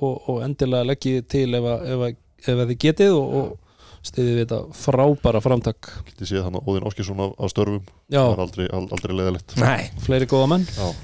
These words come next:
Speaker 3: Eh, en viljum við taka game picks fyrir áttalúslitina?
Speaker 1: Já, hvernig var það?
Speaker 3: Svona létt í,
Speaker 1: Viljið, viljið
Speaker 3: rétt í
Speaker 1: fá
Speaker 3: lokin.
Speaker 1: Já, ég var að te-, henda á, eh,
Speaker 3: Ég ætla að leyfa Dóra að byrja, hann er spámaður mikill.
Speaker 1: Hann er mikill spámaður.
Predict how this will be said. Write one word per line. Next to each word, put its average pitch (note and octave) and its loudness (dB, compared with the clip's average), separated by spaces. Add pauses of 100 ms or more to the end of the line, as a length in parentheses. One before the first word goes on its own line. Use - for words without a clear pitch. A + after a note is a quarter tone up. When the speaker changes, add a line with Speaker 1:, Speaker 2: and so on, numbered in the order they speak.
Speaker 3:
Eh, C#3 4
en C#3+ 6
viljum D#3 8
við D3+ 4
taka E3 4
game F#3 4
picks G#3 4
fyrir G3+ 6
áttalúslitina? C#3 4 (680)
Speaker 1:
Já, C4 2
hvernig F3+ 0
var D#3 6 (140)
það? - -2 (1700)
Speaker 3:
Svona C3+ 2
létt D#3 4
í, C#3 0
Speaker 1:
Viljið, C#3 0
viljið D3+ 4
Speaker 3:
rétt C#3+ 4
í - 8
Speaker 1:
fá D#3+ 6
Speaker 3:
lokin. B2+ 2
Speaker 1:
Já, C#3+ 0 (100)
ég B2+ 0
var C3 2
að - -10
te-, D#3 -4
henda D3 -2
á, D3+ 2 (240)
eh, D3 -2 (480)
Speaker 3:
Ég C3 -6
ætla C3+ 4
að C#3 6
leyfa C#3+ 6
Dóra E3 6
að - -12
byrja, D#3 6
hann B2 6
er C3 6
spámaður D#3+ 4
mikill. F3 0
Speaker 1:
Hann C3 -4
er B2+ -4
mikill C3+ -4
spámaður. A2 -6